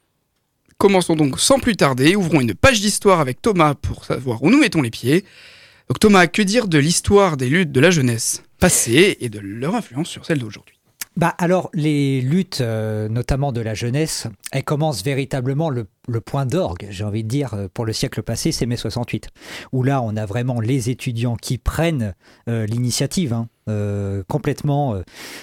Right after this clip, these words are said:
Speaker 2: des événements de mai soixante-huit, hein. Euh, émaillé bien sûr par beaucoup de violence, hein. Je vous referai pas, euh, toute, euh, l'historique, euh, de ces événements, mais, euh, ça a caillassé dur, euh, à côté de la Sorbonne à Paris, pour ensuite, euh, s'étendre, euh,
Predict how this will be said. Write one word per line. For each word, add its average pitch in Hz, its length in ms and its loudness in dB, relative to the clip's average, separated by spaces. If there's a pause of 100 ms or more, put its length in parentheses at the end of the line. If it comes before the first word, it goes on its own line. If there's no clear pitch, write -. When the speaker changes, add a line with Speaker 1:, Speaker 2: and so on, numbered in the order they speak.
(100)
Speaker 2:
des 117 560 0
événements 143 340 0
de 113 120 -2
mai 110 120 -2
soixante-huit, 127 560 -4
hein. 165 160 -4 (520)
Euh, 127 540 0
émaillé 160 500 0
bien 120 160 -4
sûr - 240 -4
par 90 180 -8
beaucoup 104 340 -6
de 98 60 -8
violence, 135 400 -4
hein. 110 140 -4
Je 85 60 -12
vous 101 100 -6
referai - 240 -6
pas, 123 300 0
euh, 92 200 -6 (300)
toute, - 260 -4
euh, 123 240 0
l'historique, 151 760 -2 (480)
euh, 113 300 -2
de 110 140 -4
ces 117 240 -2
événements, 135 340 0
mais, 120 300 0
euh, 110 160 -2
ça 123 180 -2
a 123 80 0
caillassé 143 600 -2
dur, 165 440 2
euh, 113 140 -2 (400)
à 127 80 -2
côté 143 340 -2
de 120 120 -2
la 117 260 0
Sorbonne 135 460 0
à 113 40 -2
Paris, 143 420 -4 (440)
pour 123 160 0
ensuite, 135 360 -4
euh, 98 100 -6
s'étendre, 127 580 -2
euh, 101 200 -2